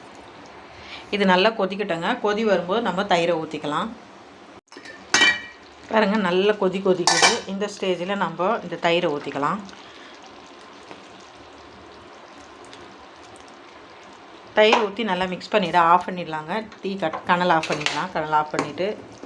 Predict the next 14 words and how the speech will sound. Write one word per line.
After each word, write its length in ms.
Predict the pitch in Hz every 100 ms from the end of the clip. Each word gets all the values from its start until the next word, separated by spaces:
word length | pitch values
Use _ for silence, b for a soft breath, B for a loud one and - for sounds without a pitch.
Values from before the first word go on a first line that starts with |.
| - - - - - - - - - - - - -
கிண்டி 200 | 190 180
விடலாங்க, 420 | 156 147 147 147 165 196
இல்லைன்னா 260 | 170 165 190 214
தயிர் 260 | 165 165 165
பிரிஞ்சு 280 | 160 160 - 143
போயிடும். 300 | 147 143 185 - - - - - - - - - - - B B B B B -
இது 100 | 196 196
திக்கா 280 | 202 - 220
இருக்கும், 380 | 202 196 175 226 262 - 170
ஏன்னா 140 | 180 185
நம்ம 160 | 170 165
பருப்பு 280 | 170 180 214 196
போட்டிருக்கிறோம்ல, 560 | 165 160 160 156 175
அதனால 200 | 156 147